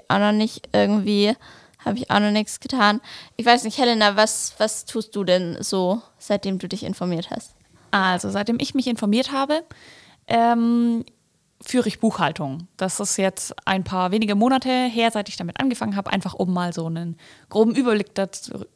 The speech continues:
Speaker 2: darüber zu kriegen, wie viel Geld nehme ich eigentlich ein, wie viel gebe ich aus, wie viel bleibt eventuell am Ende des Monats noch übrig, was ich in coole Projekte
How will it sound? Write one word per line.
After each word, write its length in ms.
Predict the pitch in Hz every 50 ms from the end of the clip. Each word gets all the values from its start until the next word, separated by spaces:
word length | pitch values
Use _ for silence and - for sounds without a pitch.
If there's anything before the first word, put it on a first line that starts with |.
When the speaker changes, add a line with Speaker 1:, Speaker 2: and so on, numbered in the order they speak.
| _ _
Speaker 2:
darüber 360 | - 196 196 202 208 202 196
zu 120 | - - 190
kriegen, 380 | - - 220 220 202 214 208 - - - - - - -
wie 120 | - 214 202
viel 140 | - 202 180
Geld 280 | 202 190 196 196 196
nehme 140 | 190 185 185
ich 100 | 175 170
eigentlich 240 | 170 170 151 - -
ein, 240 | 208 214 214 214 196
wie 80 | 190
viel 200 | 185 - 175 175
gebe 200 | 165 175 165 170
ich 140 | 160 - -
aus, 340 | - 185 190 202 208 - -
wie 80 | 190
viel 160 | 180 - 180 170
bleibt 320 | 170 175 175 175 - -
eventuell 340 | 175 - 180 170 185 180 175
am 120 | 175 175
Ende 240 | - 185 185 185 185
des 160 | - 180 -
Monats 260 | 185 185 180 180 -
noch 220 | - 175 170 - - _ - _ _ -
übrig, 340 | 233 202 - 196 196 190 -
was 200 | 180 185 180 -
ich 300 | 190 180 - - - - _ _ _ _
in 300 | - 180 175 180 180 180
coole 240 | - - - 202 190
Projekte 720 | - - - 180 185 185 - - 175 180 180 175 -